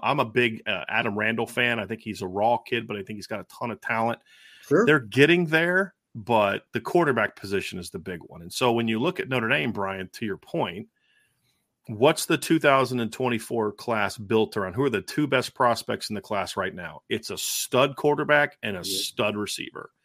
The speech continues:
Speaker 1: And that's the, that's the thing is if n-, that's where you've got, that's where you have to have your foundation. Yes, you've got to recruit offensive linemen and tight ends. We're gonna talk about that. But to take that next step, Notre Dame has had great offensive lines and great tight ends, and they still go to the postseason and get their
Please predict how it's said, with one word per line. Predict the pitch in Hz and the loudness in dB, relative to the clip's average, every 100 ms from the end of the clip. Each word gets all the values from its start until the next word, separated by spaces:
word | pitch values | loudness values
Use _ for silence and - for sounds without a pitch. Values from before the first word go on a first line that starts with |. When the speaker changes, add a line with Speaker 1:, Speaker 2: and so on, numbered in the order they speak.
| _ _ _ _ _ _ 123 | _ _ _ _ _ _ 0
Speaker 1:
And | 113 | 4
that's | 120 131 - | 6 4 4
the, | 131 120 | 4 4
that's | 120 120 - | 4 0 2
the | 123 | -2
thing | - 131 113 | 2 2 2
is | 101 | 2
if | 107 - | 0 2
n-, | 113 120 113 117 | 0 0 -8 -6
that's | 104 131 - | 0 2 2
where | 139 | 2
you've | 127 117 | 2 0
got, | - 104 - | -2 -4 0
that's | 127 - | -2 0
where | 120 | 2
you | 127 131 | 4 2
have | - 131 127 | 2 2 2
to | 123 113 | -4 -8
have | - 120 113 | 2 2 2
your | 113 | -4
foundation. | 107 117 107 107 107 98 90 - - _ - | -2 -2 -2 -2 -4 -8 -14 -18 -20 _ 0
Yes, | 147 143 - | 4 4 2
you've | 123 | 2
got | 127 | 4
to | 120 | 4
recruit | 113 123 | 2 2
offensive | 113 101 104 101 | 2 0 -6 -4
linemen | 113 113 110 | -2 -2 -2
and | 101 | -4
tight | 107 107 | -2 -2
ends. | 110 | -2
We're | 98 | -6
gonna | 92 | -6
talk | 113 120 | -4 -2
about | 120 113 | -2 0
that. | 117 113 | 0 0
But | 107 - | -4 -10
to | - | -8
take | - 151 - | -2 0 2
that | 139 | 0
next | 135 131 - | 0 -4 -2
step, | 113 107 | -2 0
Notre | 131 180 | 0 0
Dame | 156 | -2
has | 127 | -2
had | 113 107 | -4 -4
great | 107 131 | -2 2
offensive | 143 139 135 120 | 2 2 -4 -4
lines | 120 131 131 110 | -2 0 -2 -4
and | |
great | 110 117 120 | -4 -4 -2
tight | 120 123 | -2 0
ends, | 123 117 | 0 -4
and | 110 | -8
they | 104 | -8
still | - | -4
go | 127 123 | -2 -2
to | |
the | 113 | -2
postseason | 123 120 - 113 110 - | -4 -6 -6 -8 -8 -10
and | 110 | -12
get | |
their | 104 | -10